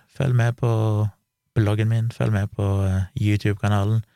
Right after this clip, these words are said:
og støtt meg gjerne inne på patreon dot com slash tjomli,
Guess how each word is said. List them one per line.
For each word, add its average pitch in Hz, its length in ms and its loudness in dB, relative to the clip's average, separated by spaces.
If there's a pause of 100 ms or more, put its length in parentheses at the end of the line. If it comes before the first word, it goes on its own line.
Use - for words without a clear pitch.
(420)
og 220 80 -4
støtt - 300 -4
meg 131 160 0
gjerne 92 300 0
inne 90 120 -2
på - 180 -6
patreon 90 640 -2 (140)
dot 92 200 -4
com 90 300 -2 (140)
slash - 400 -4 (200)
tjomli, 95 420 -2